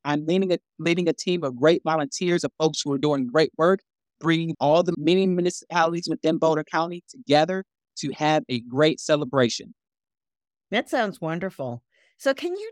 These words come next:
Speaker 2: tell us a bit about Juneteenth? Because I'm not certain all of our listeners, um, have a clear understanding or may know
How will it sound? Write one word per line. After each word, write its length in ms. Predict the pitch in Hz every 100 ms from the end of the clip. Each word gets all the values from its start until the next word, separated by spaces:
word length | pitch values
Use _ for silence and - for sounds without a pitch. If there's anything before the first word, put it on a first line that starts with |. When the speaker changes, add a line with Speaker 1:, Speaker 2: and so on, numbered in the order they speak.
| -
Speaker 2:
tell 400 | - 285 262 254
us 320 | 208 208 202 -
a 100 | 170
bit 540 | 143 185 180 170 165 -
about 440 | 156 135 180 170
Juneteenth? 720 | 135 151 143 - 143 90 -
Because 220 | _ 160
I'm 140 | 185 185
not 220 | 196 214
certain 320 | - 185 170
all 240 | 156 170 175
of 80 |
our 100 | 170
listeners, 800 | 160 160 - 180 175 180 190 196 _ _ _ _
um, 500 | 170 175 170 165 165 175 _ _ _ _
have 140 | 196 175
a 40 |
clear 300 | 170 214 185
understanding 640 | 180 175 - 170 175 185 233
or 80 |
may 140 | 254 269
know 340 | 269 240 120